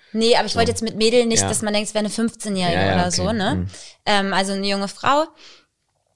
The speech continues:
Speaker 1: ähm, die auch gesagt hat, dass, äh, sie selber damals getriggert war ja von meinem Post, weil sie eben selber Sachen erlebt hat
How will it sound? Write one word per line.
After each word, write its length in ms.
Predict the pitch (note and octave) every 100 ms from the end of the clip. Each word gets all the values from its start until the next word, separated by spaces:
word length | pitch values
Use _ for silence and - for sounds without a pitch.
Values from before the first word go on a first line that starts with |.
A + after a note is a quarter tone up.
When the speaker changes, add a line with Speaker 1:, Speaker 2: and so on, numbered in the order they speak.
| - G#3+
Speaker 1:
ähm, 540 | G3+ G3+ G3+ F#3 -
die 260 | G#3 G#3 G3+ - - _ _ _
auch 280 | G#3 G#3+ -
gesagt 460 | A3 G3+ A3 -
hat, 280 | B3+ C4 - - - _ _ _ _ _ _ _ _ _ _ _ _
dass, 500 | - G#3 - - - -
äh, 360 | G3 F#3+ -
sie 220 | F3+ G#3+
selber 680 | G3 G3+ A3 B3 B3+ B3+ B3 - _ _ _ _ _ _ -
damals 600 | F#3 G#3 G#3+ G#3 G#3 -
getriggert 580 | G3+ - G3+ F#3 - -
war 240 | F#3+ G#3 D4+
ja 120 | D#4
von 200 | - C#4
meinem 280 | B3+ A#3+ B3
Post, 480 | B3 B3 - - - _ _
weil 440 | F3+ F#3 G3+ D4 C4
sie 160 | D4
eben 200 | C#4+ C#4+
selber 340 | C4+ C#4 C#4 C#4
Sachen 280 | C#4 - C#4
erlebt 440 | C4+ C#4 C#4 -
hat 240 | D4+ -